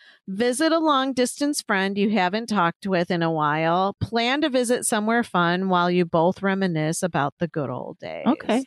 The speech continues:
Speaker 1: Are you going to Vegas again?
Speaker 2: No.
Speaker 1: Wow.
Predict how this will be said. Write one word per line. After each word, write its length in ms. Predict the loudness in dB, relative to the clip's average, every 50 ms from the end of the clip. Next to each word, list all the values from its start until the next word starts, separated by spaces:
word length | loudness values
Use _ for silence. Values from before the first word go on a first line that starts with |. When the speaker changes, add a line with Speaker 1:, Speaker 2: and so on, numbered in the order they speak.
| _ _ 0
Speaker 1:
Are 60 | 2
you 120 | 2 4 4
going 300 | 4 4 4 4 2 0
to 60 | 0
Vegas 440 | 0 0 0 2 2 0 0 0 0
again? 500 | 0 0 0 0 0 0 0 2 2 2
Speaker 2:
No. 280 | 2 2 2 0 -2 -4 _ _ -20 -20 -20 -20 -20 -20 _ _ _ _ _ _ _ _ _ _ _ _ _ -12
Speaker 1:
Wow. 400 | -10 -10 -10 -10 -12 -14 -16